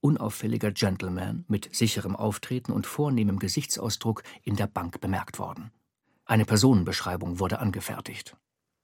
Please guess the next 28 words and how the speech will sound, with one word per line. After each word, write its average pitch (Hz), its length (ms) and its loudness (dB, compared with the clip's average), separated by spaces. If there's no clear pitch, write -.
Dieser 165 220 6
Vorfall 127 460 2
bildete 123 360 4
das 107 220 2
Tagesgespräch 107 840 0
im 110 140 2
ganzen 156 340 2
Vereinigten 113 600 2
Königreich 101 560 2
von 98 140 0
Großbritannien 98 800 0
und - 220 2
Irland. - 560 -6
Man 135 200 8
diskutierte 175 600 0
die 147 100 4
Chancen 123 440 4
der 117 80 2
Polizei, 107 540 2
den 95 200 0
Täter - 380 -2
ausfindig 90 480 -2
zu - 100 0
machen, 87 360 -2
so 104 240 4
auch - 160 -6
im 131 100 0
Club. - 400 -6